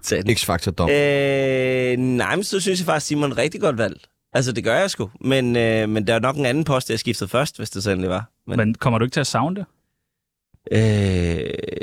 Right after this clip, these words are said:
Speaker 1: jeg tror, jeg kommer til at savne det med at,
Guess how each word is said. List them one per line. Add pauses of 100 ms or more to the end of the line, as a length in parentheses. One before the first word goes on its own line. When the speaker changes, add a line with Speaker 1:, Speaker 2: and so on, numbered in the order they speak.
(760)
Speaker 1:
jeg
tror,
jeg
kommer
til
at
savne
det
med (160)
at,